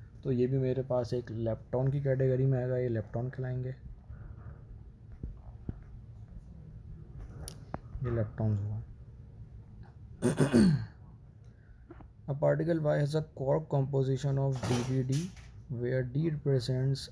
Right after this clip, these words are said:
a down quark। A particle Z has a quark composition of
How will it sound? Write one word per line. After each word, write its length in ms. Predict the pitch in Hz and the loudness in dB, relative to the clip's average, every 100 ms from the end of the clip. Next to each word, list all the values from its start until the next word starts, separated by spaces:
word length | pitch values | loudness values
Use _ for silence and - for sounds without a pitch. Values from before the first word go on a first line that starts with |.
| - | -4
a 200 | 120 117 | -2 0
down 240 | 107 113 110 | 0 0 -2
quark। 260 | 131 147 190 - - - - - - - - | -4 -4 -4 -8 -16 -16 -16 -16 -18 -8 -6
A 80 | |
particle 340 | 123 135 143 156 | 2 4 4 4
Z 240 | 160 156 | 4 4
has 120 | 156 | 4
a 80 | 156 | 2
quark 380 | 156 143 156 156 | 0 2 2 4
composition 460 | 139 135 143 139 143 | 2 4 4 4 6
of 360 | 143 143 143 | 6 6 4